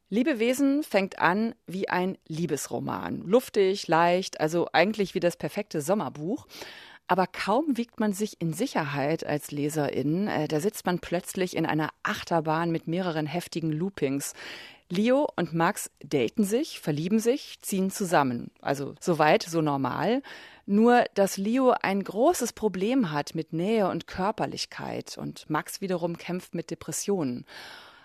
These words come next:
Als Leo dann ungewollt schwanger wird, äh, kommen bei ihr alte Traumata wieder hoch. Also eine gefühlskalte Mutter, sexuelle Gewalt. Und während das Kind in ihrem Bauch wächst,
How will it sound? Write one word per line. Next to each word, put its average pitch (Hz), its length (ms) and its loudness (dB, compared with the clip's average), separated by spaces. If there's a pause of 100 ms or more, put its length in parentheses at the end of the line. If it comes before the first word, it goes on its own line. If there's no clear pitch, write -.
(140)
Als 175 260 0
Leo 240 280 2
dann 196 400 2
ungewollt 165 480 4
schwanger 196 420 2
wird, 147 460 -4
äh, - 180 -6
kommen 190 280 0
bei 170 100 2
ihr 175 300 0
alte 165 280 0
Traumata 151 560 0
wieder 131 260 -8
hoch. - 420 -10 (120)
Also - 360 -6 (200)
eine 135 180 -4
gefühlskalte - 680 -6
Mutter, 151 640 -2
sexuelle 143 540 -6
Gewalt. 147 560 2 (760)
Und 160 140 0
während 175 260 4
das 165 120 -4
Kind 269 220 2
in 208 100 0
ihrem 165 220 -2
Bauch 147 320 0
wächst, - 420 0